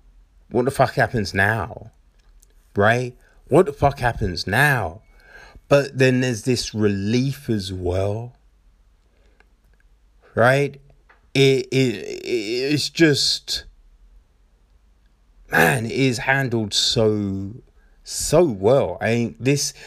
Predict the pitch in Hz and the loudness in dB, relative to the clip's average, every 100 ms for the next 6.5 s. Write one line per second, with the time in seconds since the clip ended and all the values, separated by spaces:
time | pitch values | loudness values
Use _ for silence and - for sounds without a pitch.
0 | - - 160 170 156 117 - 156 185 196 | -20 -6 2 4 2 -2 -2 0 2 0
1 | 190 143 127 170 185 156 107 - 143 147 | -4 -6 -4 -2 0 -2 -6 -4 -2 -2
2 | - - 131 110 95 - 127 139 127 92 | -4 -4 -2 -2 -6 -4 0 2 2 0
3 | - - - - _ _ _ _ _ _ | -6 -12 -18 -20 _ _ _ _ _ _
4 | _ _ _ _ _ _ _ _ _ _ | _ _ _ _ _ _ _ _ _ _
5 | _ _ _ _ _ - 127 120 180 190 | _ _ _ _ _ -12 -4 4 4 4
6 | 147 120 107 101 95 | 0 0 0 -6 -10